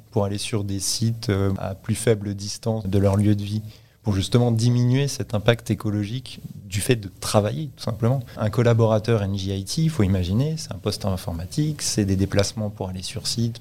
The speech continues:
pour aller voir, euh, les, les clients. Tout ça, c'est une empreinte carbone.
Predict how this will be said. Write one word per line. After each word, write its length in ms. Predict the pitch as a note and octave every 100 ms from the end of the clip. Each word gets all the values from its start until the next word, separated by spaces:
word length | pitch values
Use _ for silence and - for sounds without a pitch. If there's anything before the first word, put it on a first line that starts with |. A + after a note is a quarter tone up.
| -
pour 100 | F2+
aller 180 | F2+ F#2
voir, 360 | G2 G2+ F#2
euh, 60 | F2+ F#2+
les, 140 | - F#2+
les 100 | G2
clients. 380 | - G2+ B2 C#3+
Tout 100 | A#2
ça, 240 | - D#3
c'est 380 | D3+ - E3+ D3+
une 140 | B2 A#2+
empreinte 320 | A2+ B2+ A2
carbone. 480 | B2 G#2 A#2 A2